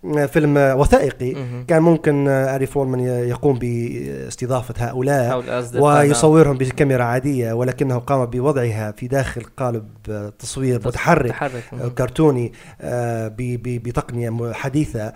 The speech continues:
Speaker 2: مم.
Speaker 1: آم، آه، أعطى، أعطى للفيلم سوريالية. أعتقد أن دي-، أن ما يشاهده الشخص أو ما، أو الذاكرة التي تحتفظ بها في داخلك، أحيانًا تكون مشاهدها كان مشاهد شيء خيالي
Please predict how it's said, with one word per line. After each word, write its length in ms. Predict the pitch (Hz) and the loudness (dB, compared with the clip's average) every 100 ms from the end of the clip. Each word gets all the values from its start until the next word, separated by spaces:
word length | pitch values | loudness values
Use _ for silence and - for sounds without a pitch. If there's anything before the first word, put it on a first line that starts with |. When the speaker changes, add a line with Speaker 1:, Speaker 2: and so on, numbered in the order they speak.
| - | -14
Speaker 2:
مم. 240 | 127 127 | -14 -6
Speaker 1:
آم، 480 | 127 127 123 123 113 - _ _ _ _ _ - | -2 -2 0 -2 -4 -10 _ _ _ _ _ -12
آه، 360 | 139 123 104 120 - | -8 -8 -8 -14 -6
أعطى، 360 | 196 277 277 | 4 6 8
أعطى 420 | 175 160 277 - | 6 6 0 2
للفيلم 400 | 170 160 - 208 | 2 2 2 0
سوريالية. 720 | 165 - 180 180 294 233 113 - - | 2 4 6 6 6 0 -2 -6 -10
أعتقد 480 | 135 147 - - 120 | -4 -4 -4 -8 -4
أن 200 | 127 135 | -2 2
دي-، 240 | 139 151 151 | 4 2 2
أن 160 | 156 147 | -2 2
ما 140 | 156 | 4
يشاهده 720 | 180 175 185 180 226 214 185 | 4 6 6 6 6 4 4
الشخص 600 | 170 139 180 175 120 113 | 2 2 0 -2 -4 -8
أو 100 | 120 | -6
ما، 260 | 131 131 131 | -4 -2 -2
أو 260 | - 147 | 2 6
الذاكرة 680 | 147 135 196 226 156 120 92 - - - - | 6 10 10 8 2 -4 -6 -16 -20 -20 -10
التي 440 | 123 135 - 131 127 | -6 -4 -2 -2 -2
تحتفظ 400 | 139 - - 123 | -4 -6 -12 -6
بها 260 | 120 139 123 | -4 -2 -4
في 140 | 120 | -8
داخلك، 520 | 120 156 - 110 110 - - - | -2 -2 -2 -10 -14 -18 -20 -14
أحيانًا 380 | - 160 185 170 | -4 4 6 6
تكون 420 | 156 143 175 160 | 2 0 0 0
مشاهدها 440 | 143 147 151 147 | 0 -2 -2 -2
كان 240 | 143 151 147 | -2 -2 -2
مشاهد 440 | 135 - 139 131 - - _ - 131 | -4 -2 -2 -4 -8 -20 _ -12 -8
شيء 360 | - 156 139 | -2 0 0
خيالي 460 | 127 151 170 123 | 0 4 4 2